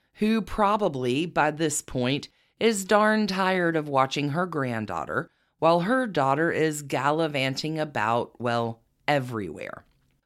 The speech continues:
But Gertrude, long ago in the eighteen nineties, thwarted in her children's cottage summer romance with Esther Hunt, will marry Harry Payne Whitney,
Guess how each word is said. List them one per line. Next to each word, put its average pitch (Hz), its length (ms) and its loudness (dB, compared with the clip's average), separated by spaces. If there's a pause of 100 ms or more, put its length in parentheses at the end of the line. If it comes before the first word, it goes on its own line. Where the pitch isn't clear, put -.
But 226 240 4
Gertrude, 202 800 2 (340)
long 226 480 6
ago 220 440 6
in 190 100 4
the 190 180 2
eighteen 202 480 2
nineties, 170 640 0 (360)
thwarted 214 720 6 (240)
in 180 180 4
her 190 140 4
children's 202 760 2
cottage 196 560 2
summer 202 480 4
romance 180 800 2
with 160 300 2
Esther 165 380 0
Hunt, 139 360 -4 (380)
will 277 320 6
marry 135 500 2 (200)
Harry 196 280 4
Payne 180 340 2
Whitney, 113 460 -2